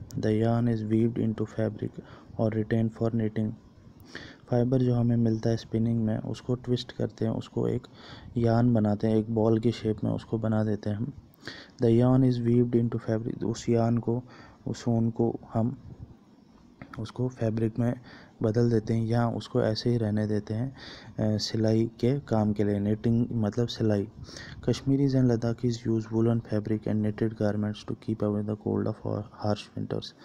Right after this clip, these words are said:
कश्मीरी और लद्दाखी जो होते हैं वो इन woolen fabric को,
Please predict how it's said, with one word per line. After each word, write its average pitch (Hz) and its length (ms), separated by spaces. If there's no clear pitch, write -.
कश्मीरी 123 420
और 107 240
लद्दाखी 107 440
जो 117 140
होते 107 220
हैं 110 140
वो 110 300
इन 120 160
woolen 117 280
fabric 110 440
को, 123 240